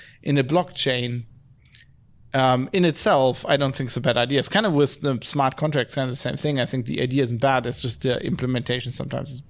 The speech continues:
has problems. And I think humans are just not made for smart contracts, but that's a whole different, that's maybe a different episode.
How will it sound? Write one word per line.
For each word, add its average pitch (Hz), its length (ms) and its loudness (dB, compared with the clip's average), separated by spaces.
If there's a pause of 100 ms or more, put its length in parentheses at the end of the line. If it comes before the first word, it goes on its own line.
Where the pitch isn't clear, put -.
(140)
has 123 180 -6
problems. 139 500 -6 (540)
And 127 220 0
I 113 100 0
think 120 260 -4
humans 123 320 2
are - 60 2
just - 260 -6
not - 200 -2
made 127 260 -2
for - 180 -14
smart - 300 -8
contracts, - 380 -12
but - 140 -12
that's - 260 -6
a - 20 -4
whole 127 160 -2
different, 147 460 -4
that's 139 160 2
maybe 123 260 0
a - 40 -2
different - 300 -6
episode. - 380 -14